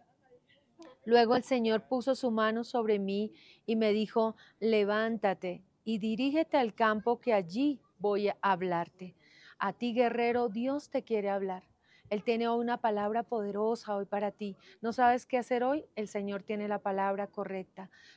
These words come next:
Cómo encaminarte en tus negocios, cómo encaminarte con tus hijos, con tu familia, con tu iglesia, con tu nación. Estas naciones de la tierra necesitan oír la voz de Dios,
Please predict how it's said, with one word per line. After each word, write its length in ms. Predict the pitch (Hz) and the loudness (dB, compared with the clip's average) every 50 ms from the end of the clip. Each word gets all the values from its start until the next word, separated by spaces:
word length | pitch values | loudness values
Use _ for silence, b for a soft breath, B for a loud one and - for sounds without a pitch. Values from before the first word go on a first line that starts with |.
| B _ | B _
Cómo 240 | 208 202 202 208 214 | -4 -2 -2 -2 -2
encaminarte 760 | 208 - 226 208 202 196 190 196 196 202 208 220 214 - 214 | -2 0 0 0 0 -2 -4 -4 -2 -2 -2 -2 -4 -4 -6
en 100 | 208 190 | -8 -6
tus 160 | - 208 190 | -6 -6 -6
negocios, 720 | 196 190 180 165 - 190 202 208 202 - - 202 202 - | -6 -8 -8 -6 -4 -2 -2 -2 -2 -2 -4 -6 -6 -6
cómo 220 | - 208 202 208 | -8 -8 -8 -6
encaminarte 720 | 214 208 - 220 208 202 196 196 196 196 202 202 - 226 220 | -6 -4 -4 -2 -2 -2 -4 -6 -6 -6 -6 -6 -6 -6 -6
con 180 | - 220 196 | -4 -6 -6
tus 300 | 190 - 196 180 - - | -8 -10 -14 -14 -8 -6
hijos, 320 | 220 220 214 208 214 208 208 | -4 -4 -2 -2 -4 -6 -6
con 180 | - 208 196 | -8 -10 -8
tu 120 | - 202 190 | -8 -8 -6
familia, 640 | - 202 190 190 190 196 202 214 214 208 202 202 196 | -4 -4 -6 -4 -4 -4 -4 -4 -2 -2 -2 -4 -4
con 180 | - 208 202 - | -4 -8 -6 -4
tu 80 | 202 202 | -4 -4
iglesia, 480 | 190 175 202 202 208 208 - 214 202 | -4 -2 -2 -2 -2 -2 -4 -6 -6
con 180 | - 220 208 196 | -6 -6 -6 -6
tu 120 | - 220 | -6 -6
nación. 640 | 208 202 202 - - - 233 233 226 233 226 214 208 B B B B B B B B B | -6 -6 -8 -10 -12 -10 -6 -6 -4 -4 -6 -6 -8 B B B B B B B B B
Estas 340 | 226 233 - - 262 247 240 | -4 -4 -2 -2 -2 -2 0
naciones 560 | 240 240 214 - - 240 240 233 233 240 233 | -2 -4 -4 -4 -4 -2 0 0 0 0 0
de 80 | 254 | 0
la 140 | 240 233 220 | 2 2 2
tierra 420 | 214 - - 226 226 226 226 226 233 | 0 0 -2 0 0 0 0 -2 -4
necesitan 920 | 233 233 226 - 233 208 - - - - 247 247 226 202 - 214 202 196 | -4 -6 -4 -4 -6 -6 -8 -10 -12 -8 -6 -6 -6 -6 -6 -6 -6 -6
oír 220 | 190 196 196 190 | -6 -6 -4 -4
la 120 | 202 196 | -2 -2
voz 280 | 202 202 202 202 190 - | -2 -2 -4 -6 -6 -6
de 120 | 208 202 | -6 -4
Dios, 420 | 202 202 196 196 190 202 - - | -4 -2 -2 -4 -4 -6 -8 -12